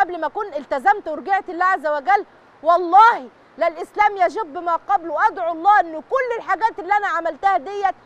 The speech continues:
تتحول حسنات في ميزان حسناتي". مش من المروءة أبدا إن إحنا نعاير الناس.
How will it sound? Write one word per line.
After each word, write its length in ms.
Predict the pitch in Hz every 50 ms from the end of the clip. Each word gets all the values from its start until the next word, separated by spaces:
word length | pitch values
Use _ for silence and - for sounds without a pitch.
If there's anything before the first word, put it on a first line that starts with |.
| _ _ _ _ _
تتحول 540 | - - - - - 403 415 370 349 311 302
حسنات 500 | - 294 302 269 - 320 349 381 370 -
في 80 | 294 285
ميزان 260 | 269 240 330 339 339
حسناتي". 600 | - 277 254 - 277 294 330 339 330 - 214 190 - _ _ _ _ _ _ _
مش 200 | 285 320 - -
من 180 | 285 320 320 330
المروءة 680 | 330 320 311 311 311 311 392 480 508 392 330 285 202 - - _ _ _ - - 427
أبدا 260 | 415 427 392 302 285
إن 120 | 269 285
إحنا 260 | 381 - 294 339 330 294
نعاير 460 | 294 285 320 403 427 403 359 311 302
الناس. 360 | 294 302 330 359 349 320 -